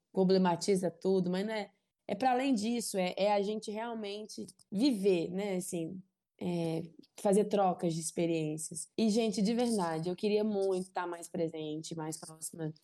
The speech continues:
de N pessoas que fizeram parte da minha vida em algum momento e ainda fazem, tem um carinho muito grande.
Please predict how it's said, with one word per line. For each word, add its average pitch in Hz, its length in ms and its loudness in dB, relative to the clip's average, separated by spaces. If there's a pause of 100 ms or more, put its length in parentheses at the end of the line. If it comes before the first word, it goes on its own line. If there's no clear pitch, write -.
de - 220 -8
N 240 300 4
pessoas 175 640 0
que 151 440 0
fizeram 160 440 0
parte 160 320 0
da 160 80 0
minha 160 180 2
vida 165 280 0
em 165 60 0
algum 160 220 -4
momento 170 600 -8
e 175 80 -8
ainda 165 280 -6
fazem, 170 560 -6
tem 165 120 -2
um 160 40 -2
carinho 160 280 0
muito 160 180 -8
grande. 160 460 -4